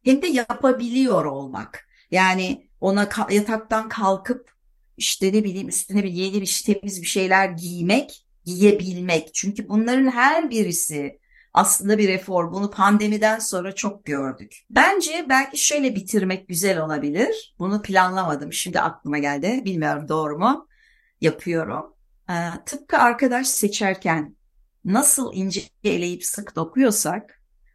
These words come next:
e, nasıl yani şöyle şimdi mesela seninle kısa bir vakit geçirdik ama o kadar bence derinlikli ve güzel geldi ki bana iyi bir duyguyla ayrılıyorum ve bir şeyler öğreniyorum aynı zamanda.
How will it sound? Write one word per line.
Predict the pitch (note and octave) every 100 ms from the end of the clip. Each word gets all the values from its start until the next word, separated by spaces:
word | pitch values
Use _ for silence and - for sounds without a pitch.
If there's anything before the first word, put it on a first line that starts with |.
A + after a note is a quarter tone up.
| _ _ -
e, | E3 D#3 D#3 D#3+ - -
nasıl | G3+ C#4+ - B3+ G#3+
yani | G3+ G#3 G#3
şöyle | - G#3+ G#3 G#3
şimdi | A#3+ A3+
mesela | F#3+ F#3+ G3
seninle | G#3+ G3+ G#3
kısa | - B3+ A#3
bir | E3
vakit | D#3+ -
geçirdik | D#3 D#3 F#3 A3 C4+
ama | C4 A3+
o |
kadar | A3 C4 B3+ A#3+ - _ _ _
bence | G#3 G#3 A3 A3 G#3
derinlikli | A3 A3 A3 A3 A3 - G#3+ A3
ve | G#3+
güzel | G#3 G3+ A3+ A3 A3
geldi | A3 A3 E4+
ki | E4+ G3+
bana | E3+ F3 A3
iyi | C4 C4
bir | G#3
duyguyla | F3+ E3 E3+ D#3+ D3
ayrılıyorum | F3+ G3 A3 D4 F4
ve | C#4
bir |
şeyler | C4 C4+ C4 A#3+
öğreniyorum | E3+ C#3+ C#3+ C#3 C3 C3+ C3
aynı | - D3 D3
zamanda. | - C3+ C3 B2+ C3